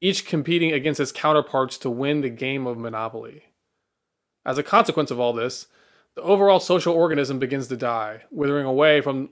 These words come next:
lack of sustenance and torn apart by the hostile attitudes of its ruling elite. Inevitably, what ends up happening is a Rome-like social collapse,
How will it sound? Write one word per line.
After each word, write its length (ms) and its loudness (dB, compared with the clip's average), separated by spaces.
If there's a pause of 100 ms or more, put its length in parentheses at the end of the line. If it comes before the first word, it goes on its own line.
lack 240 0
of 100 -2
sustenance 680 -4 (320)
and 180 -4
torn 260 4
apart 460 6
by 180 4
the 120 0
hostile 380 -2
attitudes 540 0
of 100 -6
its 100 -10
ruling 300 -2
elite. 400 -8 (1200)
Inevitably, 600 2
what 180 -4
ends 120 -4
up 80 -10
happening 380 2
is 120 -2
a 100 0
Rome-like 560 0
social 380 0
collapse, 600 -6